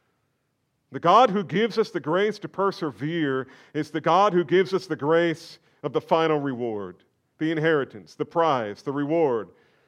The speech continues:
consistent, which, which consists of eternal grace, and grace is from God toward those whom he loves.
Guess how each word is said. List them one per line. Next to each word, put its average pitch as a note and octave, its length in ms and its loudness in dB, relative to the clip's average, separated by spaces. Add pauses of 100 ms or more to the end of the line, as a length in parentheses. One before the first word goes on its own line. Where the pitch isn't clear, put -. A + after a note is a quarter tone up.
(720)
consistent, E3 800 -6 (180)
which, F#3 240 -4
which D#3+ 180 -4
consists A3+ 560 -4
of C#3 160 0 (380)
eternal A3+ 680 4
grace, D3+ 840 -2 (1160)
and G2+ 160 -18
grace D#3 440 -2
is D3+ 160 -8
from B2+ 280 -8
God A2 440 -8 (1040)
toward A#2 260 -10
those A2 600 -8 (520)
whom G#2+ 140 -16
he G#2 80 -16
loves. F#2+ 560 -16